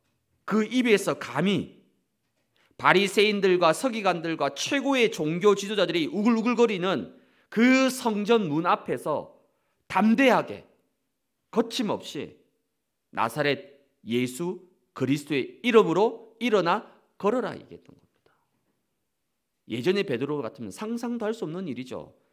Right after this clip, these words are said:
계집 요정 눈치 보면서 자기 목숨 구걸하던 그런 비굴한 사람이었는데 이젠 달라졌어요. 그 성전 앞에서, 수많은 바리새인들이 우글거리는 그 성전 앞에서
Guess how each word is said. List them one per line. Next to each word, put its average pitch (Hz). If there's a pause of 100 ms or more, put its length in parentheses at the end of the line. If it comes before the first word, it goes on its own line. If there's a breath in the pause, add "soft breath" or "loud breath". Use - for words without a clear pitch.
(120)
계집 131
요정 160
눈치 165
보면서 143
자기 143
목숨 180
구걸하던 120 (220 soft breath)
그런 190
비굴한 160
사람이었는데 151 (580)
이젠 170
달라졌어요. 143 (760)
그 220
성전 185
앞에서, 123 (420)
수많은 220
바리새인들이 175
우글거리는 170
그 240
성전 180
앞에서 143